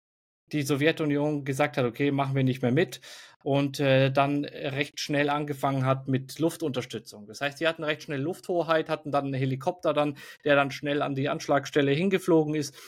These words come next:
und dann halt diese Mujahedin gejagt hat. Und da konnten die halt dann, ähm, da konnten die dann nicht viel machen. Dann in der Zeit, die Amerikaner stellen fest, "Okay, hier, hier gibt es welche, die kämpfen gegen unseren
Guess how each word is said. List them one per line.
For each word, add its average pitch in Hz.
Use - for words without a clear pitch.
und 123
dann 135
halt 135
diese 131
Mujahedin 135
gejagt 123
hat. -
Und 120
da 131
konnten 160
die 139
halt 131
dann, 135
ähm, 123
da 117
konnten 180
die 160
dann 156
nicht 147
viel 143
machen. 131
Dann 180
in 220
der 175
Zeit, 170
die 147
Amerikaner 143
stellen 135
fest, 160
"Okay, 151
hier, 135
hier 135
gibt -
es 185
welche, 175
die 165
kämpfen 170
gegen 147
unseren 170